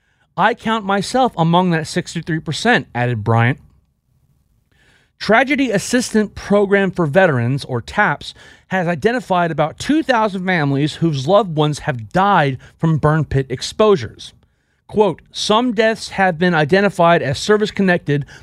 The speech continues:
but many have not," says Kathy Moakler, Director of Relations and Policy Analysis at taps.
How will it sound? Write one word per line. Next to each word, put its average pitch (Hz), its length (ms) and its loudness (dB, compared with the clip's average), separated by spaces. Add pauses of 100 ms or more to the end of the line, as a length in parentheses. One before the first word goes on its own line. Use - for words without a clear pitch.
but 147 100 -4
many 180 300 0
have 165 240 0
not," 147 380 0 (280)
says 156 320 -2
Kathy 196 480 -2
Moakler, 139 640 0 (240)
Director 170 500 0
of 156 160 -2
Relations 156 680 2
and 139 200 -2
Policy 202 440 0
Analysis 131 640 -2
at 135 220 -4
taps. - 520 -2